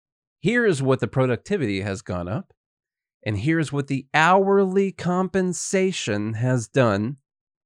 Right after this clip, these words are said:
to follow. Now, they do not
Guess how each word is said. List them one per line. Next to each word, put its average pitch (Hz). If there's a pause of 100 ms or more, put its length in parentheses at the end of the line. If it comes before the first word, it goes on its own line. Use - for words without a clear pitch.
(140)
to 147
follow. 139 (1120)
Now, 113
they 131
do 156
not 190